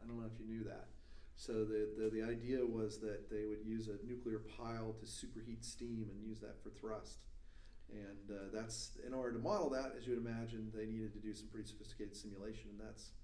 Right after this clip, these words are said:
how, uh, John, John started that. Now look, we are, we're, we're,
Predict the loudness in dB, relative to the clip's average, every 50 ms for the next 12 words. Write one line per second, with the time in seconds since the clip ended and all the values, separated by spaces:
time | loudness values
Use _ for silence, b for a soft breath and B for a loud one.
0 | b b b b b b b b b -8 -8 -6 -6 -4 -4 -4 -4 -6 -6 -6
1 | -8 -8 -6 -6 -6 -6 -6 -8 -8 -8 -6 -6 -6 -6 -4 -2 0 0 2 0
2 | 0 -2 -4 -4 -4 -4 -2 -2 0 0 0 -2 -2 -2 -2 0 0 0 0 0
3 | 0 0 0 -2 -4 -2 -2 -4